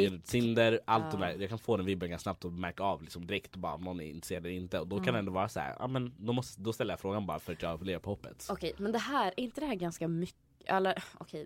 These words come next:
Speaker 2: om man går ut med inställningen att man ska ragga, då
Speaker 1: Mm.
Speaker 2: förstår jag att man liksom, då är man med.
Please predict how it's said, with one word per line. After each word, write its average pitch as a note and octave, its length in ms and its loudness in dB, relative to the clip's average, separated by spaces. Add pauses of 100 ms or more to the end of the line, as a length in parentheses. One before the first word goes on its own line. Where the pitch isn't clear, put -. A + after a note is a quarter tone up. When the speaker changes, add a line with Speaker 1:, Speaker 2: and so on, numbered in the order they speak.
Speaker 2:
om E3+ 100 -4
man F#3 160 -2
går A3+ 200 4
ut C4+ 240 0
med - 100 -4
inställningen E3+ 440 -4
att D#3 60 -10
man D3+ 100 -8
ska D3+ 180 -6
ragga, D#3 400 -6 (180)
då F#3+ 100 0
Speaker 1:
Mm. F#3 120 0
Speaker 2:
förstår F3 240 0
jag D#3+ 80 4
att D#3+ 120 -4
man D3+ 240 -4 (120)
liksom, D3 440 -6 (480)
då F3+ 400 2
är E3+ 40 8
man D3 220 -2
med. - 360 -4